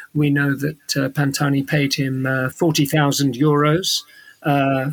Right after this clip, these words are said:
for, um, training programs, uh, based on the use of epo. We know that, um, a, uh, French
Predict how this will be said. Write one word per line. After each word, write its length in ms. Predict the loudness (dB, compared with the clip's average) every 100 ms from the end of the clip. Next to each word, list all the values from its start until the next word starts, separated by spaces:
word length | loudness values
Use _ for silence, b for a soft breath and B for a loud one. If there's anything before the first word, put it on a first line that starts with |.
| -6 0
for, 500 | 2 2 2 0 2
um, 920 | 2 2 0 -4 -4 -4 -4 -4 -4
training 320 | 0 0 0
programs, 880 | -2 -2 -2 -4 -6 -8 -10 -10 -8
uh, 680 | -8 -8 -10 -10 -12 -14 -16 -14 -2
based 480 | 0 0 -2 -6 -12 -8 0
on 460 | 2 2 -2 -6 -10 B _
the 80 | 0
use 260 | 0 0 0
of 80 | 0
epo. 520 | 0 2 0 0 -6 B B B
We 160 | 2 4
know 240 | 4 2
that, 460 | 2 0 -2 -6 -8 -2
um, 600 | 0 2 0 -2 -4 -8 _ -20 _ _ -4
a, 720 | -2 -2 -2 -4 -6 -8 -6
uh, 280 | -6 -4 -6
French 640 | -2 0 0 0 0 -2